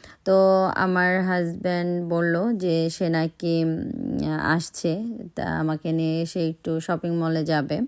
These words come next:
এই তো আমরা দুইজন একসাথে মিলে শপিং মলে চলে আসলাম। আহ, সে, আহ, তার জন্য, <laughs> আহ, শুজ দেখছে, আহ, কোনটা নেবে। আহ, তো আমি দেখছিলাম, সে অবশ্য আমাকে দেখালো এইমাত্র তার কাছে কোনটা ভালো লাগে।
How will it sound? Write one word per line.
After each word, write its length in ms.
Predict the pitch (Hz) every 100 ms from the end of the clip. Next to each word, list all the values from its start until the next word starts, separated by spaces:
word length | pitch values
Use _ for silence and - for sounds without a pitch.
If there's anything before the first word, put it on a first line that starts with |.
| - - - - - - -
এই 120 | 202 208
তো 240 | 220 247 285
আমরা 380 | 170 175 170 165
দুইজন 560 | 170 160 170 165 160 -
একসাথে 460 | 165 - 180 190
মিলে 280 | 180 180 185
শপিং 320 | 175 185 185
মলে 300 | 185 190 185
চলে 280 | 180 190 185
আসলাম। 480 | 185 - 196 202 277 - - - - - -
আহ, 320 | 165 160 175
সে, 560 | - 185 170 165 165
আহ, 380 | - 170 170 170
তার 300 | 165 165 165
জন্য, 340 | 170 175 175 180
<laughs> 600 | - - - 175 208 - - - - -
আহ, 380 | - 165 160 165
শুজ 380 | 160 - 214 180
দেখছে, 640 | 160 165 160 - 175 165 - _ - - _ -
আহ, 280 | 151 156 160
কোনটা 380 | 175 170 160 170
নেবে। 460 | 165 156 156 156 180
আহ, 440 | 233 240 - -
তো 160 | 175 180
আমি 240 | 180 185
দেখছিলাম, 600 | 185 196 - 214 185 220
সে 240 | 214 175 165
অবশ্য 300 | 170 165 180
আমাকে 240 | 170 180
দেখালো 540 | 160 165 170 202 185
এইমাত্র 460 | 175 160 160 156 160
তার 180 | 160 151
কাছে 240 | 165 -
কোনটা 360 | - 165 160 165
ভালো 320 | 165 165 160
লাগে। 400 | 165 156 160